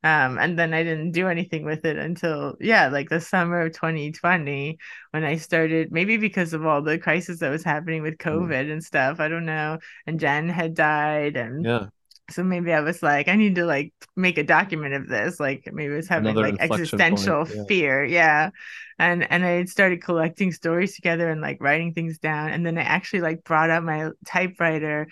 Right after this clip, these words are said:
Speaker 1: and, like, started writing the first page, like, eight thirty A M. I even wrote it in
Speaker 2: Yeah.
Speaker 1: my journal on, on the day she was killed. And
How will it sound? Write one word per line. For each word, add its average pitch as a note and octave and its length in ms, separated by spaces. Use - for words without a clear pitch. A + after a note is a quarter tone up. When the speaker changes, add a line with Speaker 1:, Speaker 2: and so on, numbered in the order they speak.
Speaker 1:
and, D#3+ 100
like, E3 180
started F3+ 500
writing F3 400
the E3 120
first E3+ 400
page, F3 340
like, D#3 300
eight F3+ 260
thirty G3+ 360
A E3 260
M. E3 320
I D3 140
even E3+ 120
wrote F3 220
it E3+ 80
in G#2 60
Speaker 2:
Yeah. F2 40
Speaker 1:
my D#3 180
journal E3 460
on, D3+ 540
on E3+ 200
the E3 100
day E3 180
she E3 160
was D#3 160
killed. E3 340
And D#3 260